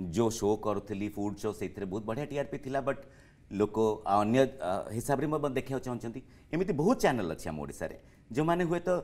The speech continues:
ଜାଣି ଶୁଣି ମତେ ନଉନାହାନ୍ତି. କାହାର କ'ଣ ପର୍ସନାଲ ଇସ୍ୟୁ ଥିବ, ପ୍ରଫେସନାଲ ପ୍ରେସର୍ସ ଥାଇପାରେ.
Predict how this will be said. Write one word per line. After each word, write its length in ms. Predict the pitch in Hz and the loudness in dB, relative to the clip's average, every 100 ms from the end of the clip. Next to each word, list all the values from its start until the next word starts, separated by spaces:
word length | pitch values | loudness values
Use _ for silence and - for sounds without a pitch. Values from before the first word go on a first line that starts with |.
| - - | -6 -12
ଜାଣି 360 | 85 135 120 151 | 2 4 6 4
ଶୁଣି 200 | 147 151 | 0 -4
ମତେ 220 | 156 156 | -4 -4
ନଉନାହାନ୍ତି. 480 | 147 147 143 139 139 - - - - - | -4 -4 -6 -8 -14 -16 -20 -20 -16 -4
କାହାର 260 | 156 151 | 2 2
କ'ଣ 180 | 143 127 | 2 -2
ପର୍ସନାଲ 420 | 104 110 - 151 | -2 -4 -2 -2
ଇସ୍ୟୁ 180 | 151 143 | -2 -4
ଥିବ, 260 | 135 127 131 - - - | -4 -2 -2 -4 -16 -4
ପ୍ରଫେସନାଲ 580 | 165 170 185 - 147 143 | -2 0 -2 -2 0 0
ପ୍ରେସର୍ସ 500 | 135 120 110 156 - | 2 -2 0 -4 -2
ଥାଇପାରେ. 600 | 147 135 131 123 127 - | 0 2 2 -2 -6 -16